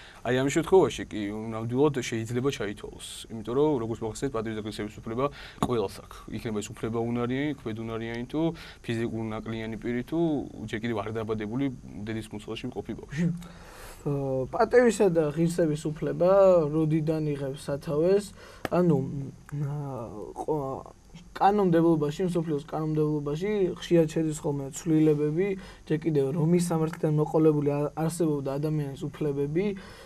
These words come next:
Speaker 2: და პატივისა და ღირსების უფლება პირველად რომელ წყაროში ხდება, რომელი ქვეყნის სამართალში? თუ
Speaker 1: აა,
Speaker 2: არის ის
Speaker 1: პატივის და
Speaker 2: ცნობილი?
Speaker 1: ღირსების, აა, დაცვა, აა, ზოგადად საერთაშორისო, აა, ნორმაა.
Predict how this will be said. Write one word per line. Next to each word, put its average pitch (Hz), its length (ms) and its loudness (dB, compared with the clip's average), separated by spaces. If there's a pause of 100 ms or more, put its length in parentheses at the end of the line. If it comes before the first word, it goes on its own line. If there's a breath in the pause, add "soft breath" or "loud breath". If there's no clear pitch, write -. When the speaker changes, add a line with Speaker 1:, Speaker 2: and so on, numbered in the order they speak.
(120)
Speaker 2:
და 165 180 6 (520)
პატივისა 185 520 6
და 156 100 6
ღირსების 156 480 2
უფლება 175 400 4 (500)
პირველად 165 440 4
რომელ 160 320 4
წყაროში 151 420 0
ხდება, 170 320 0
რომელი 151 300 0
ქვეყნის 170 300 -8
სამართალში? 147 640 -8 (460 soft breath)
თუ - 200 -4
Speaker 1:
აა, 151 140 4
Speaker 2:
არის 151 260 2
ის 147 140 -8
Speaker 1:
პატივის 156 420 4
და - 20 4
Speaker 2:
ცნობილი? 151 140 4
Speaker 1:
ღირსების, 143 560 -2
აა, 117 880 0 (100)
დაცვა, 127 440 0
აა, - 800 -8
ზოგადად 123 400 2
საერთაშორისო, 131 920 -2
აა, 107 520 2
ნორმაა. 117 480 -4